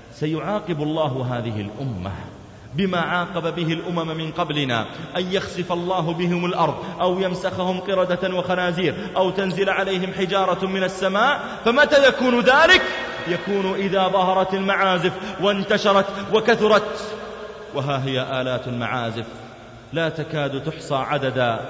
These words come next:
بل ها هي مدارس العزف والموسيقى تنتشر في كثير من بلاد المسلمين، وها هن المغنيات المائلات المميلات يحركن الشهوات، بل ها هم الأعداء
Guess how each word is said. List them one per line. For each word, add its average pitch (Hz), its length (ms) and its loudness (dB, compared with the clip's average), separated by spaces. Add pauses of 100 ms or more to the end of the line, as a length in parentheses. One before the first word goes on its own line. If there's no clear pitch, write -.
(320)
بل 226 120 4
ها 208 240 8
هي 208 160 4
مدارس 196 540 2
العزف 196 360 2
والموسيقى 190 840 2 (340)
تنتشر 226 520 4
في 220 160 0
كثير 220 420 2
من 214 180 2
بلاد 220 320 6
المسلمين، 214 600 4 (260)
وها 220 340 8
هن 220 300 2
المغنيات 220 840 4 (280)
المائلات 226 920 4
المميلات 226 680 4 (260)
يحركن 233 600 0
الشهوات، 226 640 4 (280)
بل 262 140 6
ها 254 220 6
هم 240 200 4
الأعداء 262 640 8